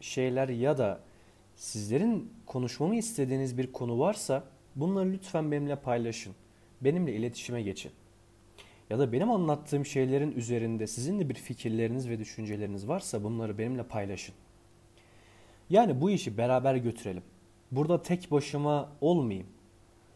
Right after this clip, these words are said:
Sizlerin de etkisi olsun. Böyle bir şey yapmayı gerçekten çok isterim. Yolun daha çok başındayım. Çok çok başındayım hem de. Eksikliklerim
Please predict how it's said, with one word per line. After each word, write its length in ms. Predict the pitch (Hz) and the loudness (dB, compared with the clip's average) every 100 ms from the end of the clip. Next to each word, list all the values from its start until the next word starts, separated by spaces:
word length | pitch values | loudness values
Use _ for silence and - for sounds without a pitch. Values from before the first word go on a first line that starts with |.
| - - - | -20 -20 -12
Sizlerin 520 | - 127 127 185 226 | -6 -4 0 2 2
de 120 | 147 | 2
etkisi 340 | 113 - - | -2 -6 -6
olsun. 360 | 101 92 - - - - - - - - - - - - - - - - - - - - | -4 -4 -8 -16 -20 -20 -20 -20 -20 -20 -20 -20 -20 -20 -20 -20 -20 -20 -20 -20 -8 0
Böyle 260 | 170 123 | 4 4
bir 40 | 120 | 0
şey 240 | - 123 | 2 4
yapmayı 680 | 123 120 120 117 127 127 - | 4 2 0 0 2 0 -2
gerçekten 600 | 139 123 - 107 - 117 | -4 -4 -6 -6 -4 -4
çok 480 | 117 120 - - - - | -4 -6 -8 -14 -16 -12
isterim. 500 | 113 - 117 104 110 - - - - - - - - - - - - - - _ - - | -8 -6 -2 -2 -4 -14 -20 -20 -20 -20 -20 -20 -20 -20 -20 -20 -20 -20 -20 _ -20 -2
Yolun 400 | 147 180 220 208 | 4 6 6 4
daha 180 | 196 196 | 2 2
çok 220 | 202 202 | 0 2
başındayım. 680 | 143 143 151 147 147 131 131 - - - - - | 2 2 2 4 4 4 -2 -14 -20 -20 -20 -2
Çok 240 | 247 240 | 0 0
çok 240 | - 113 | -2 -4
başındayım 540 | 117 110 113 104 101 98 | -2 -4 -4 -4 -4 -4
hem 240 | 104 98 | -6 -4
de. 80 | 110 | -4
Eksikliklerim 1120 | 123 131 - - - 135 - 135 135 139 139 | -2 -4 -6 -10 -8 -8 0 2 2 0 -6